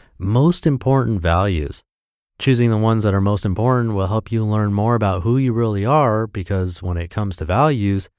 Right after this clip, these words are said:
you can't have it all. Instead, most people will have somewhere between four to eight primary values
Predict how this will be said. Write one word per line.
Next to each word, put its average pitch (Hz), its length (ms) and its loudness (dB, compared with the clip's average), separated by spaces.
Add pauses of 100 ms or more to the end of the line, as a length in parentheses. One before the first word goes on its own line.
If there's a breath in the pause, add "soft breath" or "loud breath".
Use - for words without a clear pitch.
(200)
you 87 100 -10
can't 104 300 -2
have 90 200 -4
it 78 80 -2
all. 92 360 0 (560)
Instead, 104 440 2
most 98 220 -2
people 98 220 0
will 92 80 2
have 95 160 0
somewhere 95 400 -2
between 92 440 -4
four 147 380 -2
to 170 180 0
eight 131 280 -2
primary 147 520 0
values 110 680 0